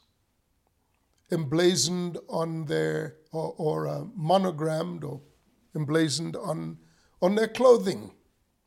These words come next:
because of course they are men of God. You can tell just by looking at them. We must not pay the slightest honor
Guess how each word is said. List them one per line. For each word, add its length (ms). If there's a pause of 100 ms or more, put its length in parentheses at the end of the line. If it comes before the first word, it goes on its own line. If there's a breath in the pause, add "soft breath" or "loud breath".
(460)
because 240
of 180
course 360
they 140
are 80
men 260
of 160
God. 360 (760)
You 60
can 180
tell 300
just 280
by 140
looking 440
at 260
them. 160 (2750 soft breath)
We 160
must 360
not 520
pay 300
the 160
slightest 1120 (680)
honor 420